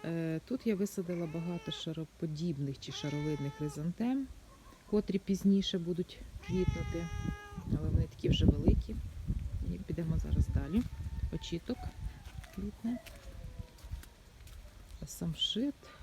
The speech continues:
посаджений на краю клумби. Ось там далі, якщо ви бачите,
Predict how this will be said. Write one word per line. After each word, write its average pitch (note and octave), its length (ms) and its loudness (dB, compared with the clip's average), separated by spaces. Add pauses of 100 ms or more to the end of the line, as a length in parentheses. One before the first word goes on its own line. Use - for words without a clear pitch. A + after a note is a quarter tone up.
(140)
посаджений A3 840 4
на G#3 120 4
краю G#3+ 340 2
клумби. F#3+ 640 2 (1700)
Ось - 120 -8
там E3+ 260 0
далі, E3 220 0
якщо D#3 300 -4
ви D3+ 100 -2
бачите, D3 520 -6